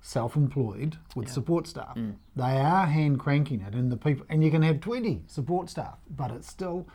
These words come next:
Speaker 1: hand cranked. The thing is a very much a product of your effort,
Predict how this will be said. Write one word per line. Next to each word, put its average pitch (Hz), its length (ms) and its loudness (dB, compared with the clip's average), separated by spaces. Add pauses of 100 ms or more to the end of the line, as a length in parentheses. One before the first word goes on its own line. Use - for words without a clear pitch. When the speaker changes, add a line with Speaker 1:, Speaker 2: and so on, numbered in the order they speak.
(240)
Speaker 1:
hand 160 340 2
cranked. 143 440 -2
The 117 80 -8
thing 143 260 2
is 117 120 2
a 113 60 -2
very 131 380 4
much 139 260 2
a 107 40 -10
product - 420 -8
of 101 120 -6
your 131 300 2
effort, 143 340 -2